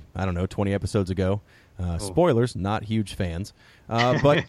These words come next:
Speaker 2: <laughs>
Speaker 1: but later on, they realized we need a good mascot. No one wants, you know, this was a weird anime tie-in for Keith Courage. So they created Bonk, who's a, uh, you know, a tiny, uh, giant-headed caveman who uses his head to hit enemies to hurt them. Uh, he can jump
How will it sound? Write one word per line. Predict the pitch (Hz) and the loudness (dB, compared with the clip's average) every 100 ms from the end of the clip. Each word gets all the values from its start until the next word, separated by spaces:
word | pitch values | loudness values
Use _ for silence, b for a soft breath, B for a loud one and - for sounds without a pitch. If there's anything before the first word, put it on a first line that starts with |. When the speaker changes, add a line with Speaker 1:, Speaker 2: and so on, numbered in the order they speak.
| 160 | 0
Speaker 2:
<laughs> | 135 - | 0 2
Speaker 1:
but | 147 160 | 2 4
later | 190 196 190 | 4 4 4
on, | 180 | 2
they | 156 | 2
realized | 147 147 143 131 | 2 4 4 4
we | 175 | 0
need | 196 | 2
a | 151 | 0
good | 131 127 | 2 2
mascot. | 110 92 - 90 87 | 2 -4 -4 -8 -4
No | 110 | -2
one | 135 131 | 0 0
wants, | 127 - | -2 -2
you | |
know, | 117 | -4
this | 107 156 | -4 -4
was | 135 | -2
a | 113 | -2
weird | 98 120 113 | 0 0 2
anime | 113 113 101 | 2 2 -2
tie-in | - 113 110 110 107 | 0 0 2 0 -2
for | - 95 87 | -2 -4 -4
Keith | - 120 - | -4 -4 0
Courage. | 123 110 104 - B B | 0 2 0 -6 B B
So | - 143 | -2 2
they | 139 | 2
created | - 165 160 127 | 2 2 2 2
Bonk, | 107 101 104 | 4 4 2
who's | 120 101 | -2 0
a, | 92 90 b b b | -2 -4 b b b
uh, | 98 95 - | -6 -4 -2
you | 180 | 2
know, | 139 | 2
a | |
tiny, | - 165 160 156 151 143 b _ - | 0 -2 0 0 0 -4 b _ -14
uh, | 107 - | -14 -4
giant-headed | 135 135 139 131 123 123 120 | 2 2 2 0 0 0 -2
caveman | - 120 110 110 107 107 | 0 0 2 0 0 2
who | 110 | 2
uses | 107 123 120 | 4 2 0
his | 120 101 | -2 0
head | 110 110 110 | 2 0 0
to | - | -4
hit | - 123 - b b | -2 -2 -4 b b
enemies | - 123 120 110 | 0 4 4 4
to | 92 | 4
hurt | 127 135 | 4 6
them. | 135 135 - | 2 0 -2
Uh, | 101 | -2
he | 95 107 | 0 0
can | 95 | 0
jump | 104 117 | 2 2